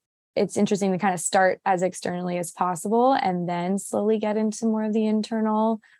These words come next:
work, which if anyone's listening, like, "What are you talking about? Like, internal?" Yeah, like, pelvic physical therapy is using a gloved finger with consent internally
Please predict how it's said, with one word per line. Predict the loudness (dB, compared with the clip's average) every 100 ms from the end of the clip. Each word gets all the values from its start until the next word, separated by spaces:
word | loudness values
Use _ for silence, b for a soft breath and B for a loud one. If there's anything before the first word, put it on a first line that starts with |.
| b
work, | -4 0 0 -2 -2
which | -2 -2 -6 -14 -18 _ -10
if | -10 -10 -4
anyone's | -2 0 -2 0
listening, | -2 -2 -4
like, | -4 0
"What | 2
are | 2
you | 2
talking | 0 -4 -2 -2
about? | 0 0 0
Like, | -2 -4
internal?" | -2 0 0 0 0 -2 -4 B B B B _
Yeah, | 2 4 2 -2 -2
like, | -2 0
pelvic | 0 2 2 0
physical | -2 -2 0 -2
therapy | 0 0 0 2 2
is | 4 2 2 -2 -6 -6
using | 0 2 2 0 -2 -4 -6 -6 -2
a | 2 2 0 -2 -8 _ -10 -4
gloved | 0 2 2 -2 -10 _
finger | -4 0 2 2
with | 2 -2 -2
consent | -4 -4 -2 -2 -2 -2 _ _ _ -2
internally | 0 0 -2 -2 0 0 0